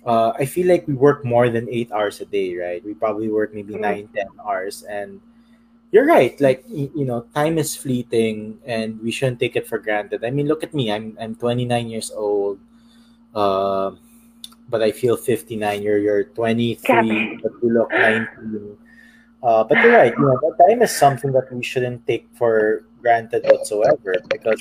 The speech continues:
Speaker 1: you know, you may be twenty-three now, but when you blink, you're twenty-nine years old as well. Okay, so from all of the YouTube videos you've made,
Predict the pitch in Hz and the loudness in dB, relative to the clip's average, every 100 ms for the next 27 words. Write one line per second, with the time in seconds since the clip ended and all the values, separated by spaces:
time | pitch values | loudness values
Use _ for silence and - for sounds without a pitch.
0 | 139 113 113 120 117 123 - 117 110 117 | -4 -4 0 0 0 -4 0 0 0 -2
1 | 113 113 117 151 120 113 123 113 - - | 0 2 4 4 4 4 2 4 4 4
2 | - - - 143 139 135 131 165 143 139 | 0 -4 -2 4 6 6 6 6 6 4
3 | 131 139 135 131 123 120 117 - 117 113 | 6 4 4 2 0 0 -4 -4 -2 -2
4 | - 135 143 127 _ _ _ _ _ - | -4 0 2 0 _ _ _ _ _ -20
5 | - _ _ _ _ - - 165 143 - | -20 _ _ _ _ -10 -2 0 0 -2
6 | - 226 214 220 226 247 262 302 349 214 | 6 10 10 8 4 -4 -2 -2 -2 0
7 | 185 156 135 127 143 147 - 139 - - | 2 4 2 -2 -6 -6 -6 2 2 2
8 | 123 120 539 554 - 110 110 | -4 -6 -4 -2 0 0 -2